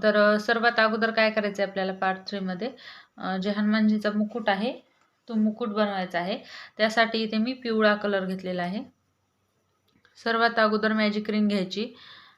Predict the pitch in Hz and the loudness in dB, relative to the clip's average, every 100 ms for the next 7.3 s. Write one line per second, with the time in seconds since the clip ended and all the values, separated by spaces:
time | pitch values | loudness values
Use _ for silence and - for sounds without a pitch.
0 | _ 180 190 202 208 208 208 220 220 220 | _ -8 -6 -2 0 0 0 -2 -2 0
1 | 214 208 202 190 190 190 190 185 185 180 | 2 2 2 2 0 0 -2 -2 -2 -2
2 | 185 185 226 233 226 214 220 - 214 208 | -2 -4 -4 -6 -2 -2 -2 -2 -2 0
3 | 208 196 202 - 214 208 202 185 180 175 | -2 -4 -6 -4 -4 -4 -4 -4 -6 -6
4 | 165 185 - - - - - 196 196 196 | -6 -6 -8 -14 -18 -18 -6 0 2 2
5 | 208 214 214 233 226 214 220 214 214 214 | 2 0 -2 -2 -4 -2 -2 -2 -2 0
6 | 208 208 202 202 220 208 202 190 185 180 | 0 -2 -4 -4 -4 -4 -6 -6 -6 -6
7 | - 269 | -10 -12